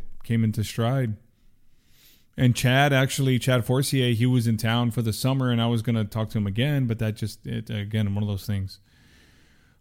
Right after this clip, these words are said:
But I, I just wanted to give you all an insight of what I do and how the process goes. Sometimes these people, when I reach out to them, it takes days. Sometimes it takes weeks. It maybe even takes a month.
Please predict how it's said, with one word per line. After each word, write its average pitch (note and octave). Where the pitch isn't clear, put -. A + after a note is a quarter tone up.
But F#3+
I, G#3+
I B3
just A#3
wanted A#3
to A3
give F#3+
you G#3
all F#3
an D#3+
insight D#3+
of C3+
what D3
I D3+
do D3
and C#3+
how C3+
the C#3+
process C#3
goes. D3+
Sometimes F3+
these E3+
people, F#3
when C#3+
I C#3+
reach D#3
out E3
to E3+
them, F3
it C#3+
takes C#3
days. C#3+
Sometimes C#3
it A#2+
takes C3
weeks. B2+
It C#3
maybe B2+
even C#3
takes D3
a B2
month. A#2